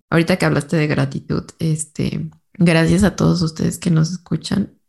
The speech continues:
<laughs> Gracias a todos ustedes que nos comparten. Es el, el último episodio, el episodio cuarenta y cuatro de la temporada dos. Ya nos veremos en la temporada tres. Queremos, este,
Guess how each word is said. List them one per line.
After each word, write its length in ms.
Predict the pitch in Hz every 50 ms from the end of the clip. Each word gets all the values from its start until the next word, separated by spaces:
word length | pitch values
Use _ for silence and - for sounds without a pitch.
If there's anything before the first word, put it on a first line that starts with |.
| _ -
<laughs> 360 | - 190 - - 180 180 196
Gracias 340 | 180 190 175 180 196 196 190
a 120 | 180 175 170
todos 240 | - 165 165 170 196
ustedes 280 | - - 165 170 202 -
que 100 | - 170
nos 220 | 160 151 160 160
comparten. 580 | - 147 147 156 160 - 160 165 - 180 175 170
Es 160 | 170 165 -
el, 260 | 170 165 160 - - -
el 160 | - 180 170
último 320 | 180 185 190 190 196 185 185
episodio, 560 | 175 165 - 175 - - 175 160 165 165 170
el 120 | 180 185
episodio 520 | 185 - - _ - 165 170 160 156 160 160
cuarenta 300 | 160 160 156 151 156 151
y 20 |
cuatro 340 | 156 - - 160 - - 160
de 60 | 160 -
la 140 | 165 156
temporada 560 | - - 156 156 156 - 170 165 160 160 160 165
dos. 320 | 165 175 262 - - _ _ _ _
Ya 140 | - 180 180
nos 180 | 190 202 202 196
veremos 420 | 185 175 170 170 170 170 180 -
en 120 | 180 175
la 100 | 165 160
temporada 640 | 165 - 165 160 165 165 160 165 165 165 165 165 -
tres. 500 | - 175 170 175 190 220 311 - - _ _ _ _
Queremos, 480 | - 175 175 165 170 170 175 175 175 -
este, 640 | 160 156 156 156 _ - - 151 151 156 151 151